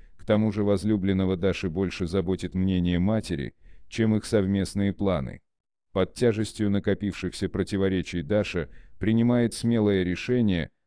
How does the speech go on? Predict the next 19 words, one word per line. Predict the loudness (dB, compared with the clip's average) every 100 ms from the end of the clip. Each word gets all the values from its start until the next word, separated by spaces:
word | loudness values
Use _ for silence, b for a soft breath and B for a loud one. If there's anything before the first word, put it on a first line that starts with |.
| -4
отправиться | -4 0 2 2 0 -2
в | -2
командировку | 0 2 2 2 0 -2 -2
по | 0
Пермскому | 0 0 -2 -4 -4 -4
краю, | -2 0 2 0 -4 -12 -20 -14 -2
надеясь, | 0 2 2 2 0 -6 _ _
что | -2 2
эта | 4 4
поездка | 2 2 0 -2 -2
позволит | 0 0 0 0 0
ей | 0 0
отвлечься | -2 0 0 0 -2 -4 -6 _ -6
и | -2
по-новому | 2 2 2 2 2 0
взглянуть | -4 -2 0 2 0 -2
на | -4
свою | 0 0 0
жизнь. | -2 -4 -4 -8